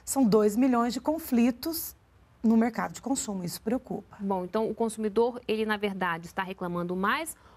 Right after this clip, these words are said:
Speaker 2: ou é, são os prestadores de serviços, as empresas que estão fazendo um mau atendimento?
Speaker 1: Olha, eu acho que é um pouco de cada coisa. Primeiro, é, me parece que o consumidor brasileiro tem mais acesso. Então,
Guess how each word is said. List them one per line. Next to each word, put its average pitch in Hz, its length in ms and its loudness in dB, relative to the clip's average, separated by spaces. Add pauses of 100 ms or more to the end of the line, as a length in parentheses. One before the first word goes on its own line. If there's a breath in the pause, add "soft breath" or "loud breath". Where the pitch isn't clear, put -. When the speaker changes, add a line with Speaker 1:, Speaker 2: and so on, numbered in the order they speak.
(100)
Speaker 2:
ou 285 100 2
é, 277 320 0
são 247 180 -2
os 233 120 -2
prestadores 202 420 0
de - 60 -14
serviços, 190 560 -2
as 190 120 0
empresas 208 440 -2
que - 100 -10
estão 214 160 -2
fazendo 202 340 -2
um 196 60 -2
mau 202 220 0
atendimento? 175 680 -10 (160)
Speaker 1:
Olha, 175 200 -2
eu 170 80 -2
acho 185 180 -4
que 233 60 -4
é - 20 2
um 214 80 2
pouco 233 260 -2
de 214 120 -4
cada 247 260 -4
coisa. - 440 -12 (180)
Primeiro, 247 640 4
é, 208 240 4
me 214 100 2
parece 233 340 -2
que 254 120 -6
o - 20 -12
consumidor 233 680 2
brasileiro 190 460 0
tem 208 140 0
mais 208 200 0
acesso. - 600 -8 (260 loud breath)
Então, 220 240 -2